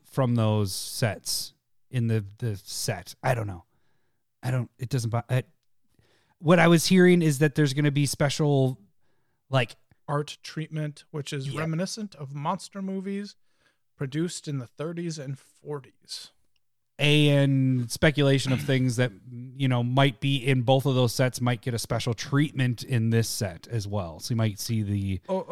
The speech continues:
Speaker 2: okay. So what they're doing is they're releasing the Midnight Hunt at the end of September, and then they're releasing the Crimson Vow, which would be the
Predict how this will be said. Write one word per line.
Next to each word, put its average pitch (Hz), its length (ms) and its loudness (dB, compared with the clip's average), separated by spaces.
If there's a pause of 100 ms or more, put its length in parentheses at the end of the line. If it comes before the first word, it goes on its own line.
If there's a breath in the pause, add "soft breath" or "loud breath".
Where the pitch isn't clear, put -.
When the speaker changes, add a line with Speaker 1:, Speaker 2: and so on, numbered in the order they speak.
Speaker 2:
okay. 147 280 -4
So 240 420 -2
what 190 220 -2
they're 170 140 -2
doing 175 600 -2
is 147 720 0 (800)
they're 147 200 -2
releasing 165 1160 -4
the 135 640 -2
Midnight 160 420 -2
Hunt 165 400 -4
at 139 140 -6
the 139 140 -6
end 127 100 -8
of 120 80 -14
September, 190 640 -6 (680)
and 147 160 0
then 147 120 0
they're 139 180 -2
releasing 139 760 -2
the 131 80 -4
Crimson 135 640 -6
Vow, 135 460 -4
which 131 280 -8
would 131 140 -8
be 127 180 -8
the 127 460 -10